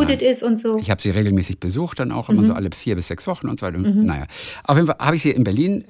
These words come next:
Speaker 2: äh, besucht. Sie sind halt drei, vier Wochen da ungefähr und müssen im Moment noch in den Waschsalon, weil sie, glaub ich, mit dieser einen kleinen Maschine, die sie zu Hause haben, kriegen sie nicht alles gewaschen. Also bin ich mit ihnen in einen Berliner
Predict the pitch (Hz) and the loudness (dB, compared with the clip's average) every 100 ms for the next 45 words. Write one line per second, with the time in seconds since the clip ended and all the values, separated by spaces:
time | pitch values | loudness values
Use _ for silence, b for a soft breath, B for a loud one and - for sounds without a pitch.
0 | - 151 151 151 156 147 151 147 - - | -8 -4 -2 -4 -4 -4 -4 -6 -14 -12
1 | 110 107 107 95 95 - 101 95 104 92 | -6 -2 -2 -2 -6 -12 -10 -8 -6 -4
2 | 160 - 151 120 127 120 127 120 B B | -4 -4 -6 -4 -6 -6 -8 -8 B B
3 | B B B - 107 110 - 120 151 165 | B B B -2 2 2 2 2 2 0
4 | - 135 117 123 185 156 - - 127 123 | 0 0 2 2 0 -2 -4 -2 0 2
5 | 110 104 - 78 67 65 69 _ 92 101 | 2 -2 -2 -4 -6 -10 -14 _ -6 -2
6 | 104 107 113 110 110 101 - - 117 123 | 0 2 4 2 0 -4 -6 -6 2 4
7 | 135 120 110 107 127 120 101 101 101 - | 4 4 4 4 4 4 4 0 -2 0
8 | 98 104 104 117 B B - 139 120 113 | 0 2 2 2 B B 2 4 6 4
9 | 110 104 101 - 92 101 - B B - | 2 0 0 0 0 0 -4 B B -8
10 | - 156 190 117 117 b b _ 165 196 | -2 2 2 2 0 b b _ 0 2
11 | 185 196 - 127 98 101 131 _ _ - | 2 -2 0 2 2 2 -2 _ _ -6
12 | 120 120 117 104 92 113 147 175 | -2 2 2 2 2 2 2 0